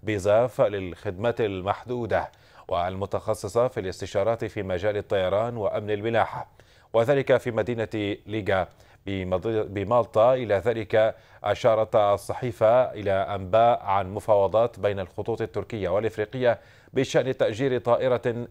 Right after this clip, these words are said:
ثانية من طراز إيرباص لدى الإفريقية، وذلك بعد أن أجرت سابقا لمدة ثمان سنوات إحدى طائرات إيرباص للإفريقية كانتا مخزنتين في إسبانيا.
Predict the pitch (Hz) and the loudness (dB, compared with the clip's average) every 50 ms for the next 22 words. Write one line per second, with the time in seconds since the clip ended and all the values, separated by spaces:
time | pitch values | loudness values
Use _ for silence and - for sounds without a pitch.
0 | - - - 135 123 123 127 113 98 - - 92 85 90 87 - - 98 104 107 | -8 0 2 2 2 4 2 0 -2 0 -2 -4 -6 -6 -8 -4 -2 2 2 2
1 | 104 92 101 104 98 101 - - 101 101 101 95 - 113 113 123 135 - - - | 2 2 0 0 0 0 -2 -4 -4 -4 -4 -2 2 2 4 4 2 0 -4 -20
2 | - _ _ _ - - - - 101 123 131 117 127 120 117 113 - - 123 110 | -20 _ _ _ -20 -18 -8 -2 2 2 4 4 4 2 0 -2 -4 -4 -4 -4
3 | - 104 113 113 107 - 123 107 90 87 - - - _ _ _ _ _ _ _ | -2 2 2 2 2 0 -4 -4 -4 -4 -6 -6 -10 _ _ _ _ _ _ _
4 | - - 90 87 85 82 85 87 87 107 104 101 90 - 110 101 104 110 117 127 | -4 0 2 2 2 2 0 0 -2 -2 -2 -2 -2 0 4 6 6 6 6 6
5 | 131 95 107 101 104 101 101 92 107 - 101 101 95 98 - 117 110 95 104 107 | 4 2 2 2 2 2 2 2 0 -2 -2 -4 -6 -4 -4 -4 -2 0 0 0
6 | 117 117 - - 147 147 135 120 127 - - 120 113 101 98 127 120 123 117 - | 0 0 -2 0 2 2 2 0 -2 0 0 0 0 0 -4 -2 0 0 0 -2
7 | 120 - - 110 107 113 110 107 98 - 107 98 98 98 104 107 107 - - - | -2 -2 -2 -2 -2 -2 -2 -4 -6 -4 -4 -2 0 2 2 0 0 0 -4 -4
8 | - - 104 107 98 - - 101 95 98 101 101 98 - 110 - 104 104 95 - | -4 -4 -2 -2 -2 0 0 0 0 2 0 0 -2 -4 -6 -4 -4 -4 -4 -2
9 | 104 101 101 95 - - - _ _ _ - - - 107 107 110 117 117 120 - | 0 0 0 -2 -4 -8 -20 _ _ _ -14 -6 -2 0 0 0 0 0 -4 -2
10 | 127 131 - - 143 123 120 113 110 - - _ _ _ _ - 135 135 135 135 | -2 -2 -2 -2 0 2 2 2 2 0 -8 _ _ _ _ 4 4 6 6 6
11 | 127 117 110 - 117 117 127 135 135 127 117 107 - - 127 120 98 95 113 110 | 2 0 -2 2 4 4 4 4 2 0 -2 -6 -4 0 0 0 0 0 0 0
12 | 107 95 - 117 107 101 95 95 92 90 90 92 - - _ _ - - 95 82 | 0 -2 0 0 -2 -2 -2 -4 -4 -4 -6 -8 -8 -12 _ _ -10 -8 -6 -6
13 | 85 - - 123 - - - - 90 85 85 87 85 85 85 80 | -6 -6 -6 -6 -6 -6 -2 0 0 0 0 0 2 2 2 0